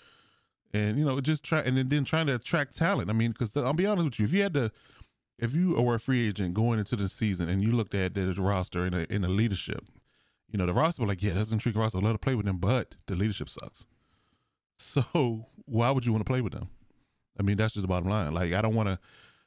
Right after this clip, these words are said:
you know, keep constantly being disappointed week to, week in and week out because we can't get over the hump when it comes to, um, the leadership making calls and, and executing, you know, the right game plan. So, you know, that's the biggest problem,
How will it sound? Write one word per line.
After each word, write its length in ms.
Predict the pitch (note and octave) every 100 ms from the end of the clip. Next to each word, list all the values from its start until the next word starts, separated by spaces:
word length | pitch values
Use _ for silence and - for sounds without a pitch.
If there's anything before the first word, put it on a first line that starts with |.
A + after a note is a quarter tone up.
| _ _
you 80 | A#2
know, 140 | G#2+ F2
keep 400 | - C3+ C3 -
constantly 480 | C3 A#2+ - A2
being 240 | G#2+ A#2 G#2+
disappointed 520 | G#2+ F#2+ - B2 A2
week 200 | G#2 A2+
to, 120 | G#2+
week 260 | G2 A2 A2+
in 80 | G#2+
and 80 | G2
week 140 | G2+
out 140 | A2
because 380 | G#2 - G#2 F#2
we 120 | G2
can't 280 | G#2+ - G#2
get 100 | G2
over 160 | F#2+ F2+
the 80 | F2
hump 180 | A2 G2
when 140 | G2+
it 60 | F2+
comes 240 | G2+ F2+ -
to, 300 | G#2 F#2+ E2+ - - - _ _
um, 540 | - G2+ F2 E2 C#2 - -
the 120 | G2+
leadership 320 | G#2+ G2 G2
making 240 | F#2+ F#2 F#2
calls 420 | G#2+ E2+ - -
and, 180 | F#2+ F#2
and 140 | - F#2+
executing, 560 | - - - E2 D#2+ -
you 80 |
know, 200 | A2 E2+
the 60 | E2+
right 280 | F#2+ F#2+ - - - -
game 220 | G#2 A2
plan. 260 | - D#2 B1+ - _ _ _ _ _ _
So, 380 | - G#2 E2+ D#2+ - - - _ _ _ _ _ _ -
you 160 | - A#2
know, 180 | F#2 F2
that's 240 | A2 C3+
the 80 | C#3+
biggest 240 | C#3+ C#3
problem, 340 | - D#3+ -